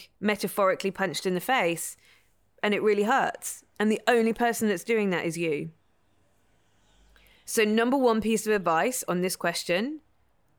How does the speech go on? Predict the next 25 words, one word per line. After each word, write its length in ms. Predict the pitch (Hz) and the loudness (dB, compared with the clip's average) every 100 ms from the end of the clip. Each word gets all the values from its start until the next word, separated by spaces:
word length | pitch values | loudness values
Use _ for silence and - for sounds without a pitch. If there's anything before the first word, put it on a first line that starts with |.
| _ _ _ _ _ _ _ _ _ _ _ _ _ _ _ 170 | _ _ _ _ _ _ _ _ _ _ _ _ _ _ _ -2
don't 260 | 202 202 | 0 2
battle 380 | 226 233 175 180 | 0 2 2 2
with 240 | 185 175 | 0 0
whether 300 | 175 180 180 | 0 0 0
to 340 | 175 - 190 175 | -2 -6 -4 -2
cut 260 | - 175 | -2 -4
ties 300 | - 185 196 | 0 0 2
or 80 | 165 | 0
not. 320 | 156 156 - | 0 -2 -4
Cut 240 | - 208 196 | -6 -4 -4
ties. 560 | 185 165 143 143 - - _ _ _ _ - | -2 0 0 -6 -12 -16 _ _ _ _ -6
Because 300 | 180 202 170 | -2 -2 -2
you 140 | 185 | 2
are 180 | 190 180 | 4 4
right 220 | 190 190 | 2 2
now 180 | 185 170 | 0 -2
standing 380 | 165 185 175 170 | -2 -2 -2 -2
in 80 | 170 | -2
front 240 | 170 165 | -4 -4
of 80 | 156 | -6
someone 320 | 170 156 156 | -4 -2 -2
like 180 | 156 - | -4 -6
an 80 | 151 | -10
absolute 380 | - 143 131 | -8 -10 -10
twat. 240 | - 113 | -8 -8